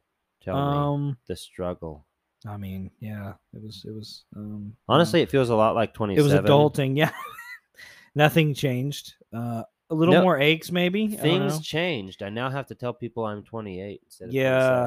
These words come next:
Speaker 1: twenty-seven.
Speaker 2: yeah. I mean, I'm twenty-nine, so I have to
Speaker 1: Oh, boy. So you get to tell me all about twenty-eight too.
Speaker 2: Yeah. So, uh, and then you have, you know, next year I get to be thirty. I'm cry-,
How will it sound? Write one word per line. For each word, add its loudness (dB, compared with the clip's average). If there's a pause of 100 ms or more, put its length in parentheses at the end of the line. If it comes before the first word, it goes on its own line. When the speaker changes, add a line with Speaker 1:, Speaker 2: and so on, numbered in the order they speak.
Speaker 1:
twenty-seven. -20 (160)
Speaker 2:
yeah. -6
I -6
mean, 0
I'm 4
twenty-nine, -4
so -12
I -8
have -16
to -18 (200)
Speaker 1:
Oh, 4
boy. 0
So -14
you -6
get -6
to -10
tell -8
me -10
all -6
about -10
twenty-eight -18
too. -14
Speaker 2:
Yeah. -16 (320)
So, -12
uh, -12
and -10
then -8
you -10
have, -10 (360)
you -20
know, -20 (1040)
next -12
year -8
I -8
get -10
to -20
be -12
thirty. -10
I'm -12
cry-, -14